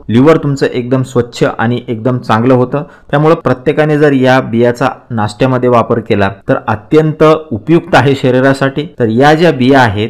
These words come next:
त्या सर्वत्र उपलब्ध असणाऱ्या, सर्व किराणा दुकानामध्ये मिळणाऱ्या बिया आहेत आणि याला कुळीद किंवा त्याला ग्रामीण भागामध्ये हुलगा असं म्हणतात किंवा हिंदीमध्ये याला कुल्थी आणि इंग्लिशमध्ये हॉर्स ग्राम असं म्हणतात. हे एक आयुर्वेदिक कडधान्य आहे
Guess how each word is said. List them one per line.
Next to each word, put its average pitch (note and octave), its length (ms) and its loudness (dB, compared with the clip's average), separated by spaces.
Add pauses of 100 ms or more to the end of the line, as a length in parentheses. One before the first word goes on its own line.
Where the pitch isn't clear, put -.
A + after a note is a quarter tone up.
(140)
त्या B2 240 -2
सर्वत्र D3 520 0
उपलब्ध A#2 420 0
असणाऱ्या, A#2 380 -4
सर्व C#3 320 0
किराणा A#2+ 360 0
दुकानामध्ये A2 600 -2
मिळणाऱ्या A2 560 0 (180)
बिया A2 400 2
आहेत C#3+ 400 0
आणि A#2+ 220 -4
याला B2 280 0 (280)
कुळीद C3 380 2
किंवा B2 240 -2
त्याला B2 340 0 (200)
ग्रामीण A#2 300 -2
भागामध्ये A2+ 580 0 (180)
हुलगा G#2+ 280 0
असं A#2+ 220 0
म्हणतात G#2+ 300 -2 (240)
किंवा B2 280 -2
हिंदीमध्ये A#2 580 -2
याला A#2 180 0
कुल्थी A2 500 -2 (200)
आणि G#2+ 200 -6
इंग्लिशमध्ये A#2 500 -4 (120)
हॉर्स G#2+ 260 -2
ग्राम A2+ 300 -2
असं G#2+ 180 -6
म्हणतात. G#2 320 -4 (200)
हे - 160 -2 (160)
एक C#3 200 -6 (160)
आयुर्वेदिक C3+ 640 2
कडधान्य A#2+ 460 2
आहे F#2 240 -4